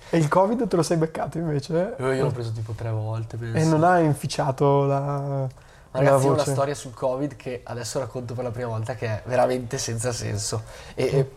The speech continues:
Speaker 1: Mm.
Speaker 2: forse mi, mi
Speaker 1: Vai.
Speaker 2: sputtano anche un po', ma io la prima volta prendo il covid a casa per conto mio.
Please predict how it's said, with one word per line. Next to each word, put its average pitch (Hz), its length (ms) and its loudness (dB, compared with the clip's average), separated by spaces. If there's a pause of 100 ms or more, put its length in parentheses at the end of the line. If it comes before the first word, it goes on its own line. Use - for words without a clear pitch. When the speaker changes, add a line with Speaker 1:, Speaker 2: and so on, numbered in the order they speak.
(140)
Speaker 1:
Mm. 156 40 -6
Speaker 2:
forse 170 360 0
mi, 147 120 2
mi 151 200 0
Speaker 1:
Vai. 151 180 6
Speaker 2:
sputtano 165 200 6
anche 160 160 0
un 143 80 0
po', 135 260 2 (440)
ma 190 200 4
io 151 500 2 (500)
la 143 100 -4
prima 165 160 4
volta 160 220 6
prendo 147 180 2
il 127 60 0
covid 131 240 0
a 120 80 -4
casa 120 560 -4
per 110 200 -8
conto 113 240 -8
mio. 101 300 -6